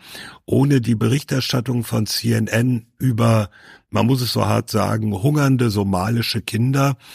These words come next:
wäre es wahrscheinlich nie zu dieser Intervention der U S A gekommen. Hat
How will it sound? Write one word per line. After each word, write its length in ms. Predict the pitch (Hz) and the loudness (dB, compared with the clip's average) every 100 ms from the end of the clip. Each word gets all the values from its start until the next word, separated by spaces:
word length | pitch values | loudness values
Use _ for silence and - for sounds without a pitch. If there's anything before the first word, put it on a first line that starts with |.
| - - _ - | -20 -20 _ -4
wäre 300 | 98 117 117 | 2 2 2
es 160 | 110 | -2
wahrscheinlich 480 | 117 - 113 107 - | -2 -2 -2 -2 -2
nie 240 | 113 127 147 | -2 -2 -4
zu 240 | - 123 | -2 -2
dieser 480 | 104 113 110 104 - | 0 0 0 0 -2
Intervention 800 | 117 117 117 95 95 - 107 113 | -2 0 0 0 -4 -2 0 0
der 140 | 107 | 0
U 100 | 104 | -2
S 160 | 98 - | -2 -2
A 240 | 104 107 | 0 0
gekommen. 640 | 120 90 - 92 98 131 139 - - - - - - - _ | 2 -2 -2 0 2 0 -2 -12 -12 -12 -12 -12 -16 -20 _
Hat 560 | - - - - - - | -8 -4 -4 -2 -6 -8